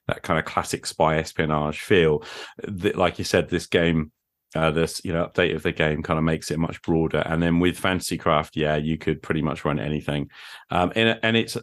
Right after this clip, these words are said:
not as crunchy as Pathfinder became, and it doesn't have as many <laughs> option books as Pathfinder became, you know. So it's a really, um, good, fun game. What I particularly like about it, though, is that there are all sorts of great bits for the G-,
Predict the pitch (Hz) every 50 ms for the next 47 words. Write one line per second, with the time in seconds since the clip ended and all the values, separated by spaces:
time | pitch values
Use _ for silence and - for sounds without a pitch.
0 | - - 117 127 131 123 - - 110 107 107 98 - - - 110 101 95 95 -
1 | - 90 87 87 85 85 82 - - - 87 85 82 - 82 80 80 78 78 78
2 | - - 76 76 76 76 76 80 82 87 92 92 98 98 98 101 104 98 95 98
3 | 95 95 101 - - - - 104 90 98 92 104 110 - - - - 104 90 87
4 | - - 98 90 90 87 - 85 80 80 78 78 - - 85 76 73 80 82 80
5 | 78 76 - 110 107 101 95 - 110 107 120 127 123 117 110 101 - - - -
6 | - - - _ - - 98 95 95 104 - - 104 98 - - - - 101 90
7 | 90 90 82 92 90 90 82 78 - _ _ - - - - - 131 143 143 -
8 | 127 113 - - 156 - - 139 123 117 120 123 131 131 - - - 98 92 90
9 | - - - - 92 85 80 78 80 - - - - 92 92 92 95 95 87 -
10 | 107 113 113 - - 117 - - - 95 85 - 98 92 92 87 - - - 85
11 | - - - - - 85 85 85 80 85 - - - - -